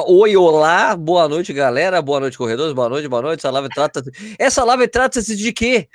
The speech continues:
Boa noite, <laughs> corredores, aqui, Nova Candelária, Rio Grande do Sul, Natal, Rio Grande do Norte, Campo Grande, Mato Grosso do Sul,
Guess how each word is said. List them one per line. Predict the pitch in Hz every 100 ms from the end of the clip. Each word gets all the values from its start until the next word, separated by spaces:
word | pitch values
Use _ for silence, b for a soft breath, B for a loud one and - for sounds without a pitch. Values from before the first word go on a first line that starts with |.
| b b
Boa | - 240
noite, | 247
<laughs> | 214
corredores, | 240 226 247
aqui, | 220 220 196
Nova | 160 170 220 185
Candelária, | 180 - 208 185 147 143 147
Rio | 120 127
Grande | 117 95
do |
Sul, | - - - 151 147 b b b 87
Natal, | 165 - 170 175
Rio | 143 143
Grande | 127 107
do | 95
Norte, | 101 135 131 - 117
Campo | 156 127
Grande, | 123 123 120
Mato | 123 110
Grosso | 110 -
do | 98 95
Sul, | - - 139 135